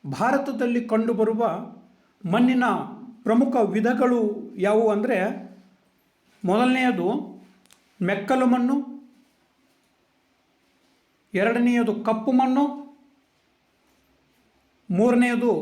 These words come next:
ಕೆಂಪು ಮಣ್ಣು, ನಾಲ್ಕು ಜಂಬಿಟ್ಟಿಗೆ ಮಣ್ಣು, ಇದಕ್ಕಿರುವ ಇನ್ನೊಂದು ಹೆಸರು ಲ್ಯಾಟರೈಟ್ ಮಣ್ಣು, ಐದು ಮರುಭೂಮಿ ಮಣ್ಣು,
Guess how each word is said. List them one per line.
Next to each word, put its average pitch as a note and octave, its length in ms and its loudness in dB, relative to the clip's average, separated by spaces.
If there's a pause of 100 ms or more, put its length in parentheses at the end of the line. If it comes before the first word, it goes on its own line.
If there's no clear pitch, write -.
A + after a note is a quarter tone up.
(260)
ಕೆಂಪು A3+ 400 0
ಮಣ್ಣು, B3+ 260 4 (880)
ನಾಲ್ಕು A3 560 0 (640)
ಜಂಬಿಟ್ಟಿಗೆ A3 680 0
ಮಣ್ಣು, B3 240 2 (720)
ಇದಕ್ಕಿರುವ A3+ 540 0
ಇನ್ನೊಂದು A#3 440 2
ಹೆಸರು G#3+ 340 0 (600)
ಲ್ಯಾಟರೈಟ್ G#3+ 520 0
ಮಣ್ಣು, F3+ 300 -2 (1300)
ಐದು A#3+ 320 2 (1300)
ಮರುಭೂಮಿ C4+ 580 2
ಮಣ್ಣು, C4 320 2